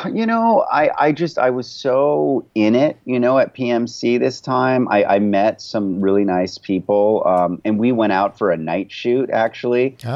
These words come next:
Speaker 1: um, kind of a four A M. We had a couple of drinks. We said, "Hey, you know what? Let's grab our cameras and go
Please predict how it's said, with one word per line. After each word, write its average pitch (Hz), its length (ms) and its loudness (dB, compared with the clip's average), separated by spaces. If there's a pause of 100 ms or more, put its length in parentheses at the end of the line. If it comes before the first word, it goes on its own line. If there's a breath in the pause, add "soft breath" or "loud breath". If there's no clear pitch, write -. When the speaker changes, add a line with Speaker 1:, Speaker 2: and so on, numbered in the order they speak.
Speaker 1:
um, 90 420 0
kind 104 180 -2
of 92 80 -4
a 92 60 -4
four 110 440 2
A 98 260 4
M. 95 300 -4
We 92 120 -6
had 98 120 2
a 95 60 2
couple 101 320 -4
of 90 80 -6
drinks. 95 260 -8
We 95 60 -6
said, 95 180 -2
"Hey, 104 220 2
you 90 120 -4
know 98 80 -4
what? 98 140 0
Let's 95 160 -4
grab 98 240 2
our 101 80 0
cameras 92 460 -6
and 87 120 -6
go 87 360 2